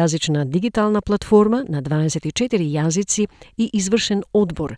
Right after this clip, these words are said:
за да ги доближи комплексните одлуки на Европската Унија до четиристотини педесет милиони граѓани.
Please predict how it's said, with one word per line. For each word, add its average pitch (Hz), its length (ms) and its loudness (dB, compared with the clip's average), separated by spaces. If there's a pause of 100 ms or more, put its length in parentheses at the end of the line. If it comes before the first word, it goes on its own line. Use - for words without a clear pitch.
(380)
за 165 120 0
да 151 80 -2
ги 147 140 0
доближи 226 400 2
комплексните 185 720 -2
одлуки 202 400 0
на 147 240 -2
Европската - 600 -4
Унија 220 320 0
до 160 280 -4
четиристотини 196 720 -4
педесет 196 440 0
милиони 160 420 2
граѓани. 139 560 -2